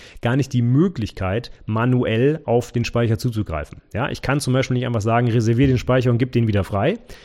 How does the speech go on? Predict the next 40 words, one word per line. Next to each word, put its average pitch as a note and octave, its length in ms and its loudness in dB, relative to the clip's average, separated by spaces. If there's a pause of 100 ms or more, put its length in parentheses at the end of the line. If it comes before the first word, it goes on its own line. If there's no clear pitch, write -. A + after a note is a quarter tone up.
(160)
Der A2 80 0
Klassiker B2+ 420 -2
in G#2 80 -2
C C3 400 2
wäre A#2 200 2
da A2 120 2
der G#2 100 0
Befehl A2+ 520 0
free. B2 560 0 (240)
Mit G2+ 160 -2
free D3 640 0 (160)
kann A#2+ 120 -2
man B2+ 280 -2
Memory A2+ 480 0
wieder A2 320 -2
freigeben. F2+ 1040 -2
Ja, F#2+ 160 -4
das D#3 320 -6
muss E3 240 2
man C#3+ 140 -2
aber C3+ 160 0
auch C3+ 120 -2
tun, C3 300 2
wenn G2+ 100 -4
man B2 80 -2
das B2+ 120 -2
nicht C3 120 0
macht, D3+ 380 -2
weil A#2 160 2
man C3+ 160 0
zum B2 140 -2
Beispiel B2 260 0
eine A#2+ 100 0
falsche A#2+ 300 -2
Fehlerbehandlung F#2+ 520 0
macht. B2 240 -4 (340)
Ich - 80 -4
habe B2+ 100 -2
eine B2 100 0
Variable C#3 600 2